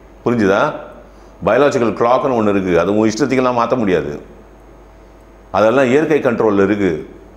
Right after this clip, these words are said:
அந்த இயற்கை கண்ட்ரோலை நம்மளால புரிஞ்சிக்க முடியாது.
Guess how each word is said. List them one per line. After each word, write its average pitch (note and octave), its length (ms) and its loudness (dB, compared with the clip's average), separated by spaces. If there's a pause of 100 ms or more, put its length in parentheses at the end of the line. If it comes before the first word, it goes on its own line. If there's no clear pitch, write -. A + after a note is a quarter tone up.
(600)
அந்த A2+ 240 0
இயற்கை D3 320 2
கண்ட்ரோலை C3 400 0
நம்மளால A#2+ 340 0
புரிஞ்சிக்க C3 360 -2
முடியாது. E2+ 480 -2